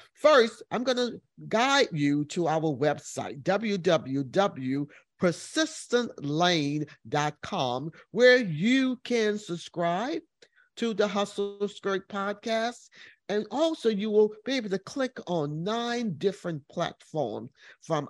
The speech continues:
iTunes, iHeartRadio, just to name a few. And while you're at it, if you like this interview with Performance First Digital today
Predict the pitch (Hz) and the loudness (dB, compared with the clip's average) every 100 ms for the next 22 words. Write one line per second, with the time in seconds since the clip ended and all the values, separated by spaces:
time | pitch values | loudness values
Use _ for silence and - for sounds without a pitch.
0 | - 190 190 185 170 160 139 127 - 175 | -2 0 2 0 -4 -4 -4 -4 -4 0
1 | 170 156 156 - - 135 175 185 170 135 | 0 2 0 0 -6 -6 -2 0 0 -2
2 | 101 120 123 - _ 123 190 294 285 - | -2 -4 -8 -18 _ -12 -4 -4 -4 -14
3 | - 156 131 147 151 151 151 139 - - | -4 -4 -2 -2 -2 -4 -4 -8 -8 -8
4 | 156 110 69 _ _ _ _ - 147 131 | -4 -4 -6 _ _ _ _ -8 -6 -4
5 | 123 151 208 214 214 226 202 - 165 151 | -4 -2 -2 -4 -6 -2 -2 -2 -4 -4
6 | 107 85 - - - _ _ _ _ _ | -8 -10 -14 -16 -20 _ _ _ _ _
7 | - 185 180 - 170 175 226 - 240 214 | -6 -2 -2 -2 -2 0 -2 -2 -6 -4
8 | 233 233 202 233 240 240 _ _ _ _ | -2 -2 -4 -4 -4 -8 _ _ _ _
9 | 170 208 208 - 214 226 226 220 226 226 | 4 4 4 -2 -4 -2 0 0 -4 -6
10 | - _ - 233 220 170 220 214 233 262 | -16 _ -2 0 0 2 2 2 -2 -2
11 | 254 254 247 220 254 320 | -2 -2 -4 2 2 2